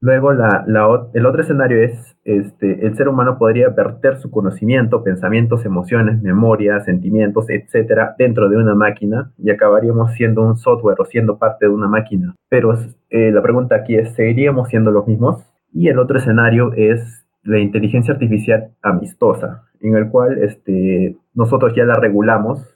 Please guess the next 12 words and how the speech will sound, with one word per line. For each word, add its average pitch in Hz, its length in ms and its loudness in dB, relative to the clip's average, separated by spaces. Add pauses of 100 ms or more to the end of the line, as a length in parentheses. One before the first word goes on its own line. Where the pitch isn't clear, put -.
(140)
desde 98 340 -2
o-, 95 280 0
desde 101 240 -2
ahora 107 500 2 (300)
para 98 180 -2
que 107 80 -4
no 117 100 0
se 117 80 -10
escape 113 300 -2
de 101 80 0
nuestras 92 320 -4
manos 110 480 0